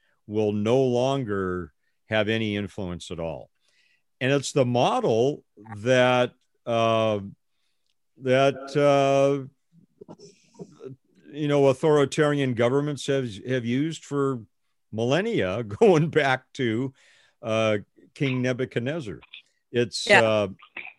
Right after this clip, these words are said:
Speaker 1: almost like, it's almost like, uh,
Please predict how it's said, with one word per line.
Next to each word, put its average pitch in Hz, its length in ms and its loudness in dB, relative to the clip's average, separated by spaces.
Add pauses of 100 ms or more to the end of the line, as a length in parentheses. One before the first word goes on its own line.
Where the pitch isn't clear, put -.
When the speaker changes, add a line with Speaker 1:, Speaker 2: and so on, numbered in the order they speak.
(340)
Speaker 1:
almost 139 500 -2
like, 117 360 2 (2000)
it's 113 180 -10
almost 180 360 -2
like, 123 320 2 (180)
uh, 101 680 0